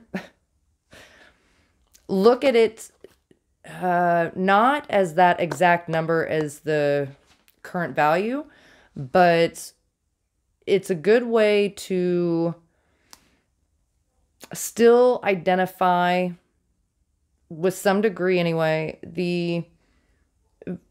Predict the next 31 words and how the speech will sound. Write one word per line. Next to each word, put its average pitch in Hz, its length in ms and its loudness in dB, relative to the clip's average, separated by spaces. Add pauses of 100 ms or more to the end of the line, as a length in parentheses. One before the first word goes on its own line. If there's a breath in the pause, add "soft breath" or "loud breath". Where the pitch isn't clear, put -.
(120)
not 190 300 4
value 185 720 0
of 180 120 0
an 180 120 -2
item, 165 440 -2
but 180 280 0
which 196 400 0
ones 175 580 -2
are 170 220 2
more 190 340 2
valuable, 131 640 -4 (320)
which 170 360 -4
ones 165 640 -4 (1500)
carry 190 320 2
a 170 60 2
higher 190 320 2
value, 170 420 2
no 175 80 -2
matter 156 220 2
what 139 240 0
that 208 160 2
value 202 340 2
is 269 220 -4
today, 147 500 -6 (340)
but 185 360 2
they're 185 360 4
the 175 120 0
more 185 240 2
sought 196 360 2
after 180 300 0
pieces. 165 760 -10